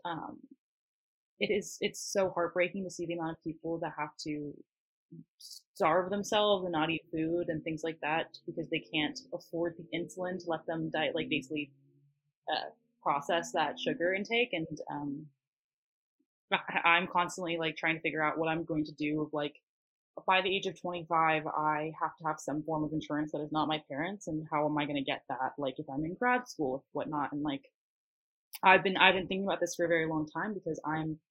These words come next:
even though I'm eighteen right now, you know, seven years away is not that long of a time if you think about it, especially when you think of, like, how detrimental it would be if, it would be if I don't have health insurance because of how expensive insulin is. Um, and so, especially if you're, like,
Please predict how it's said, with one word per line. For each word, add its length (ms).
even 160
though 80
I'm 160
eighteen 380
right 160
now, 400
you 80
know, 120
seven 320
years 200
away 260
is 140
not 180
that 220
long 200
of 80
a 40
time 300
if 60
you 100
think 160
about 320
it, 200
especially 340
when 80
you 80
think 140
of, 160
like, 180
how 140
detrimental 560
it 20
would 80
be 180
if, 100
it 60
would 160
be 160
if 80
I 140
don't 240
have 220
health 200
insurance 600
because 360
of 140
how 140
expensive 420
insulin 520
is. 180
Um, 360
and 200
so, 380
especially 440
if 100
you're, 120
like, 140